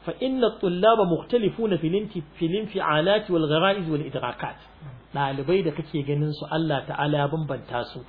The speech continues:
Akwai abin da malamai suke cewa al-furuqul fardiyyatu, individual differences, bambance-bambancen da Allah ya kunsa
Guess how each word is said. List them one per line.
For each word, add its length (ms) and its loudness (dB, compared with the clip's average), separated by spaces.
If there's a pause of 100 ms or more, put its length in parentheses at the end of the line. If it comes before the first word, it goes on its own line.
(240)
Akwai 240 -2
abin 260 -2
da 100 -2
malamai 440 -4
suke 160 -8
cewa 240 -10
al-furuqul 640 -8
fardiyyatu, 640 -6 (520)
individual 580 0
differences, 600 -6 (500)
bambance-bambancen 1040 -2
da 120 2
Allah 220 2
ya 100 6
kunsa 520 0